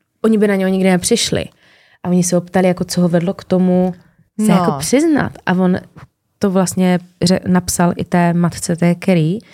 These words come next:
Speaker 1: že ten duch té Kerry ho pronásledoval a že už z toho
Speaker 2: Třicet
Speaker 1: začal
Speaker 2: let.
Speaker 1: šílet.
Speaker 2: Mhm. Ty vole.
Speaker 1: A pak ta manželka, že si chtěla zvýšit body, n-, nevím.
Speaker 2: Že třicet let si to zvlád.
Speaker 1: Tak.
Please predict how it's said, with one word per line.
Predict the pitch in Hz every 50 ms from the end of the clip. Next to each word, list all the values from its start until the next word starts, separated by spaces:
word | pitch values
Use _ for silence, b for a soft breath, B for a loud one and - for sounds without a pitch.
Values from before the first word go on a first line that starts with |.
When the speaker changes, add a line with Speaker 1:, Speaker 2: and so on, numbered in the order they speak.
| B B B B B
Speaker 1:
že | 185 190
ten | 175 - 185 180 180 180 180 - -
duch | 180 180 190 170 - -
té | - - 185 180 180
Kerry | 180 - 185 175 180 175
ho | 170 170
pronásledoval | 175 - 180 185 180 180 175 175 180 - 180 165 160 151 160 165 - -
a | - 180
že | 175 190
už | 185 -
z | -
toho | 190 190 185
Speaker 2:
Třicet | 185 180 170
Speaker 1:
začal | 170 165 175
Speaker 2:
let. | 170
Speaker 1:
šílet. | 165 - - 180 180 160 180 180 175 160
Speaker 2:
Mhm. | 175 180 175 - _ _ _ _ _ _ _ _ _ _ _ _ _ - - - _ _ _ _ _ _ _ _ _ _ _ _ _ _ _ - - -
Ty | - 180
vole. | 156 151
Speaker 1:
A | 143
pak | 143 - - -
ta | - 202
manželka, | 190 185 180 170 180 175 170 - 165
že | 160 160
si | - - 175
chtěla | 165 - - 180 170 165 165
zvýšit | 156 160 156 175 170 - - 160 165 _ -
body, | - 165 160 156 160 156 156 170 -
n-, | 175 180 175 - -
nevím. | 175 170 160 156 156 156 156 156 160 - _ -
Speaker 2:
Že | 233 226
třicet | - - 214 202 - 220 196
let | 196 190 175
si | - - 190
to | 180 190 185
zvlád. | 175 175 170 160 156 160 160 - - - - b b b b b
Speaker 1:
Tak. | b - _ _ - -